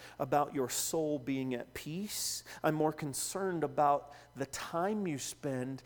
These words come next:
not being so, so worn out that you can't pray or read God's word, or fellowship with other Christians, or invite an unbeliever over.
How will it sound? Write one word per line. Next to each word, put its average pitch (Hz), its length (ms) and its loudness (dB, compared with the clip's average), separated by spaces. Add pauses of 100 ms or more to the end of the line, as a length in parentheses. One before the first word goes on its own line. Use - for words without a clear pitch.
(140)
not 180 280 0
being 196 300 0
so, 220 1000 2 (1600)
so - 480 2
worn 208 460 6
out 175 400 4
that - 180 -6
you 165 80 -4
can't - 420 -2
pray 143 880 -4 (1080)
or 233 120 12
read 254 380 0
God's 196 340 4
word, 240 720 8 (180)
or 254 120 12
fellowship 302 640 10
with 226 160 6
other 254 240 12
Christians, 214 840 4 (180)
or 294 180 12
invite 262 540 10
an 226 160 6
unbeliever 254 760 8
over. 269 320 12